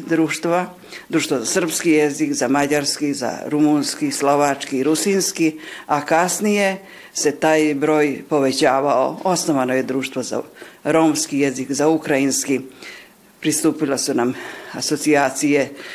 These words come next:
oblasti jezika, književnosti koje deluju na makedonskom jeziku, na bugarskom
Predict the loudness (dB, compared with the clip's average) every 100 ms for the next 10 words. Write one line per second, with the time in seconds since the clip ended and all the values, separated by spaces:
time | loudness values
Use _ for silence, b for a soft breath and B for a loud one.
0 | B -4 0 0 2 4 4 2 -2 -2
1 | 0 0 2 2 0 -2 -6 -8 -10 -10
2 | -2 0 2 2 0 0 0 0 -2 -4
3 | -10 B B B B 0 2 2 4 4
4 | 2 2 2 2 0 -4 -4 -6 -2 -2
5 | 0 2 2 2 -2 -2 -4